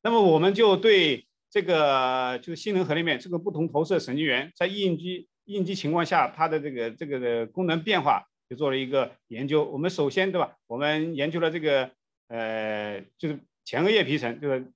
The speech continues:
这里面我们在前额叶那个注射那个逆行追踪的这样一个染料，这样的话，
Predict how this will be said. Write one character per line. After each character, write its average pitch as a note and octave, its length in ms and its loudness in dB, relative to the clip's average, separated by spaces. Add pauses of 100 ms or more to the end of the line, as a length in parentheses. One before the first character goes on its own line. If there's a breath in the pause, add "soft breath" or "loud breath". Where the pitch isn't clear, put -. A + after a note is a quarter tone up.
这 F3+ 120 0
里 D#3+ 100 0
面 D3+ 320 0 (100)
我 B2+ 140 -6
们 F#3+ 280 0
在 G3 240 0
前 E3 240 -2
额 G3+ 60 0
叶 G#3 320 0 (280)
那 D3+ 60 -10
个 C3+ 60 -10
注 F3 220 -8
射 E3+ 180 -2
那 D#3 160 -2
个 C3+ 140 -2
逆 G3 180 -2
行 D3 160 -4
追 F3 180 -2
踪 F3 120 -2
的 D3+ 120 2
这 D#3+ 80 -2
样 D#3 80 2
一 D#3 60 4
个 D#3 100 2
染 A#2 160 4
料， D3+ 240 2 (280)
这 A3 80 2
样 G#3+ 100 4
的 F3+ 60 2
话， E3 320 4